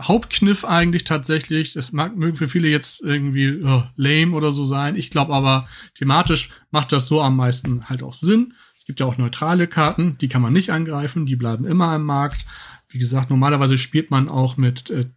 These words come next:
drei Basisstationen, das war aber im großen L C G auch schon so. Und dann gibt's auch noch mal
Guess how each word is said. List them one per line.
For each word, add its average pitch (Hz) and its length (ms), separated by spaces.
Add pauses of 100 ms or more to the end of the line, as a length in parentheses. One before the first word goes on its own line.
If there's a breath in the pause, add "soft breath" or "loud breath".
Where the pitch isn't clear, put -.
(140)
drei 151 320
Basisstationen, 156 800
das 127 200
war 135 120
aber 131 240
im 120 440
großen 139 380
L 127 120
C 127 140
G 123 140
auch 147 180
schon 175 240
so. 175 300 (400 loud breath)
Und 151 100
dann 160 120
gibt's 180 260 (100)
auch 180 260
noch 185 280
mal 156 460